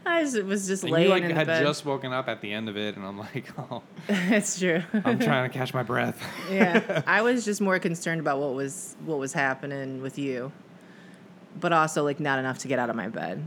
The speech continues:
Speaker 1: So, you know, it was like a, <laughs> it's a nice medium.
Speaker 2: Well, yeah, then, yeah, the
Speaker 1: And then we had the double one.
Speaker 2: I'm getting much better at earthquakes.
Speaker 1: Oh, yeah.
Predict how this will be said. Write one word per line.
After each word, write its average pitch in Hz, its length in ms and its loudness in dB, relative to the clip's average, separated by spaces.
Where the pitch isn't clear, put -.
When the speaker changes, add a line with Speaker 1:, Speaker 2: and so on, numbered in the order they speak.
Speaker 1:
So, - 240 -2
you 170 140 0
know, 170 180 0
it 160 40 0
was 160 140 -2
like 151 180 0
a, 143 300 -2
<laughs> 208 280 0
it's 254 220 0
a 208 60 2
nice 190 320 0
medium. 156 460 0
Speaker 2:
Well, 120 100 -4
yeah, 147 240 0
then, 113 340 -2
yeah, 120 160 -2
the 101 340 -6
Speaker 1:
And 151 80 -4
then 170 80 2
we 185 80 2
had 165 60 -2
the 160 80 4
double 160 300 2
one. 143 300 -4
Speaker 2:
I'm 139 100 -6
getting 151 200 -6
much 160 200 -6
better 180 240 -2
at 95 140 -6
earthquakes. - 540 -16
Speaker 1:
Oh, 320 140 -2
yeah. 190 340 -4